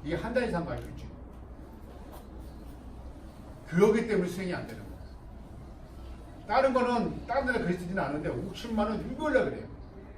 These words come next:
근데 왜 그냥 그럴 수도 있는 게 이게 몰려서 다 올려서 모기로 좁혀지잖아요. 그러니까 이거 꽉 막혀버려요.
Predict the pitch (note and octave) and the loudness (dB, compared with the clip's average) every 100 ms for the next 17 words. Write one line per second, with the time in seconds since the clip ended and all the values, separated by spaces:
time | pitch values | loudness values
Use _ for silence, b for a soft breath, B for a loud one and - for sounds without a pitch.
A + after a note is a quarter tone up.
0 | - - - G3+ F#3+ F#3 G3 - A3 - | -16 -12 -4 0 4 4 4 2 2 0
1 | - E3+ D#3+ C#3+ A#2 - - - E3+ F#3 | -4 -4 -2 0 0 -2 -12 -6 0 2
2 | - - C3+ G#3+ G#3+ - - - G3+ F#3 | 2 -4 2 6 6 4 0 -4 0 0
3 | D#3+ F3 D#3+ D3+ F3 C#3+ - - - C4 | 2 2 2 -2 -2 -2 -4 -10 -8 -2
4 | B3+ A3 F#3+ - - - - - - F#3 | 2 2 4 2 0 -6 -14 -14 -6 0
5 | A3 - - - A#3 A3+ - B2+ | 0 0 -4 -2 0 0 -4 -8